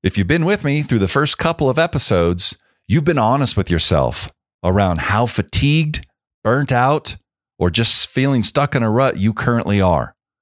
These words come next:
You've prioritized you by moving you to the top of your priority list. You've hopefully raised your level of personal clarity by examining, what do you value most? What do you value most in relationships?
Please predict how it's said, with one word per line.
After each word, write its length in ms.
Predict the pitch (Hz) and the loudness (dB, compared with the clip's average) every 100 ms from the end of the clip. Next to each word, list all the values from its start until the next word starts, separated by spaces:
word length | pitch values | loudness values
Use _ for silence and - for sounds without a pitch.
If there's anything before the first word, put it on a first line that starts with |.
| _ _ _ | _ _ _
You've 220 | 117 139 | -2 -2
prioritized 840 | - 113 147 226 165 - 117 101 110 | -2 0 0 0 -2 -2 0 0 0
you 340 | 202 135 113 | 0 0 0
by 220 | 104 95 | 0 0
moving 440 | 95 104 95 90 92 | 2 2 2 2 2
you 480 | 156 160 92 123 | 2 2 0 -2
to 200 | 143 113 | -4 -4
the 100 | 107 | -2
top 320 | 113 - 82 - | -2 0 0 0
of 120 | 82 | -2
your 100 | 85 | -2
priority 500 | - 87 92 95 82 | 0 0 2 0 0
list. 440 | 67 55 - - - _ _ _ _ _ _ _ _ _ | -2 -2 -2 -4 -12 _ _ _ _ _ _ _ _ _
You've 220 | - 113 | -2 -2
hopefully 460 | 101 156 190 143 165 | 0 0 0 -2 -2
raised 480 | 110 117 131 151 147 | 0 0 0 -2 -2
your 80 | 160 | -2
level 280 | 104 87 | 0 0
of 100 | 98 | -2
personal 380 | - 87 - 87 | -2 -2 0 -4
clarity 540 | 80 104 117 143 71 - _ _ _ | -2 0 0 0 -4 -8 _ _ _
by 120 | 107 | -2
examining, 680 | 120 104 120 156 156 92 - - | 0 0 0 2 0 0 -2 -8
what 200 | - 127 | -2 0
do 40 | 214 | 2
you 140 | 226 | 0
value 440 | 110 107 113 123 123 | 0 0 0 0 0
most? 540 | 113 139 - - - - _ | 0 0 -2 -4 -6 -14 _
What 100 | 85 | 0
do 80 | 104 | 0
you 100 | 101 | 2
value 340 | 98 98 98 | 2 2 2
most 300 | 98 104 110 | 2 0 0
in 100 | 113 | 0
relationships? 920 | 107 107 131 - 104 - - - - | 0 0 0 -2 0 -2 -2 -2 -4